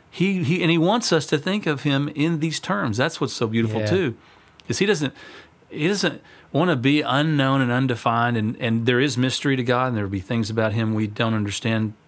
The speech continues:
Speaker 1: till we see him, and maybe <laughs> not even then. I don't know, but, but he does want to be known.
Speaker 2: Yeah.
Speaker 1: And, uh, that's powerful to think that as much as I wanna know him, way more he wants me to know him.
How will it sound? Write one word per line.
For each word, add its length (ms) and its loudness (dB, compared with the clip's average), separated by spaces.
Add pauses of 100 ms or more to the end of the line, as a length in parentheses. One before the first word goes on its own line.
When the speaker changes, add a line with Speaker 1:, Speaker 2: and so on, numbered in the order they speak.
(260)
Speaker 1:
till 160 -2
we 140 0
see 220 0
him, 120 2
and 100 0
maybe 220 2
<laughs> 80 0
not 80 -2
even 220 2
then. 180 2
I 100 2
don't 140 0
know, 160 2
but, 220 0 (500)
but 160 2
he 140 2
does 340 0
want 300 -2
to 80 -6
be 120 0
known. 460 -2
Speaker 2:
Yeah. 340 0
Speaker 1:
And, 400 -6
uh, 200 -6
that's 180 -4 (140)
powerful 560 -4
to 120 -16
think 300 -2
that 180 -2
as 200 -8
much 320 0
as 100 -2
I 120 2
wanna 280 0
know 220 0
him, 360 -2
way 400 0
more 240 -2
he 100 -4
wants 260 -4
me 100 -2
to 80 -6
know 160 -6
him. 260 -12